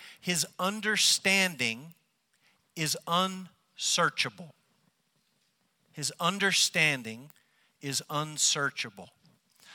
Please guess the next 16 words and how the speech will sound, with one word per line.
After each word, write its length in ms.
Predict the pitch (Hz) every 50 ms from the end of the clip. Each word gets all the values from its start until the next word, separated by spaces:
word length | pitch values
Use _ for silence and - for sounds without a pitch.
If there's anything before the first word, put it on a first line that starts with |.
| - - _ _ _ -
Romans 500 | - 151 151 151 151 156 156 156 - -
sixteen 520 | - - 165 - - - - 165 156 143
twenty-seven, 680 | - - 151 143 135 - - 160 143 135 123 117 113 -
Paul 380 | - 160 156 151 151 143 - - -
says 260 | - - 170 151 139
it 80 | 156
like 240 | 135 139 127 - -
this, 340 | 143 147 131 117 - - - - - - - _ _
"To 180 | - 175 170 156
the 240 | - 170 165 190 - -
only 720 | 196 185 202 220 208 190 175 156 151 143 139 139 143 147 - _ _ -
wise 540 | 127 127 147 147 147 151 156 156 143 -
God 560 | - - 147 139 123 110 104 101 107 117 - _ _ _ _ _ _ _ _ _ _ _ _
be 120 | 135 143 135
glory 480 | - 135 131 151 165 160 156 156 156
forevermore 840 | 143 - - 139 139 139 156 156 170 156 139 127 117 117 120 120